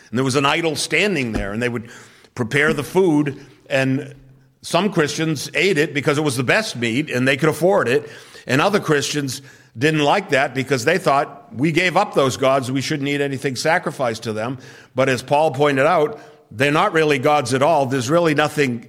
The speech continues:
involved in this ritual. And so if you're clear in your heart about it, it isn't like the meat can taint you or do something bad to you spiritually. However, if your brother's offended by it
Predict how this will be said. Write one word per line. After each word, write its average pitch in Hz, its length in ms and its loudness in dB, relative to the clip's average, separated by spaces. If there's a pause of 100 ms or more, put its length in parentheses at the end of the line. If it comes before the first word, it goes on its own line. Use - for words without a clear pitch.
(100)
involved 135 680 0
in 135 160 2
this 131 220 0
ritual. 131 680 -2 (1200)
And 131 180 0
so 156 140 2
if 123 100 -2
you're 156 120 0
clear 165 340 2
in 147 60 2
your 127 140 2
heart 170 200 2
about 117 240 2
it, 135 120 0
it - 20 4
isn't 143 240 0
like 135 160 0
the 127 80 -2
meat 139 340 -2
can 120 200 -4
taint 147 340 -4
you 110 140 -6
or 120 100 -4
do 123 160 -4
something 127 400 -6
bad 135 300 -2
to 123 60 -6
you 117 120 -8
spiritually. 117 580 -6 (800)
However, 151 440 2
if 107 120 -6
your 120 100 -2
brother's 131 360 -4
offended 139 420 -6
by 92 220 -12
it 139 140 -12